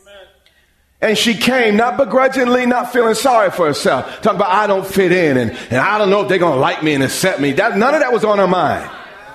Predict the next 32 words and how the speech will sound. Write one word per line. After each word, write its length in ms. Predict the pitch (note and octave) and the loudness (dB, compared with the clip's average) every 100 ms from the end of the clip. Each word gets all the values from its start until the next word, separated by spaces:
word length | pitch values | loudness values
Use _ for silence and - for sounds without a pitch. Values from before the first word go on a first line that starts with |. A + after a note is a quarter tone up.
| - - - - - - - - - | -20 -20 -20 -20 -20 -20 -20 -20 -10
She 140 | - G#3+ | 0 0
was 120 | - | 2
considered 480 | F#3+ - D#4+ D#4 D4 | 0 0 0 2 0
a 80 | |
sinner, 280 | - C#4+ B3 | 0 0 2
and 180 | A#3 F#3+ | 2 0
she 240 | - F3 | 0 2
knew 220 | F3 G3+ A#2+ | 2 2 -2
it. 300 | - - - - - - - - - | -6 -16 -20 -20 -20 -20 -20 -16 -4
She 240 | B3+ A#3+ | 0 2
knew 160 | C#4+ D#4+ | 4 2
they 140 | C4+ | 2
didn't 180 | A3+ F#3 | 2 0
like 180 | E3+ D#3+ | 0 0
him, 80 | |
but 120 | D#3 E3 | -2 -2
she 80 | |
walked 320 | C#3+ G3+ A3+ G3 | 0 0 0 0
in 100 | E3 | 0
anyway. 400 | D#3 G2+ D#2 - - - - - _ _ _ _ - | 0 -2 -8 -12 -20 -20 -20 -20 _ _ _ _ -8
The 60 | |
Bible 280 | A2+ G3 G3 | -2 0 0
says 200 | F#3+ F3+ | 0 -2
she 80 | E3 | -2
came 400 | - G#3 G#3+ G3+ | -2 0 2 2
in 160 | G3+ F3+ | 2 2
with 140 | D#3 | 0
a, 80 | C3 - - - - | -2 -12 -20 -20 -8
a, 220 | - B2 | -4 -4
a 40 | A#2+ | -4
box 520 | G2+ F3+ G2 - E3+ | -2 0 -2 -4 -2
of 340 | C#3 G2+ - | -2 -4 -16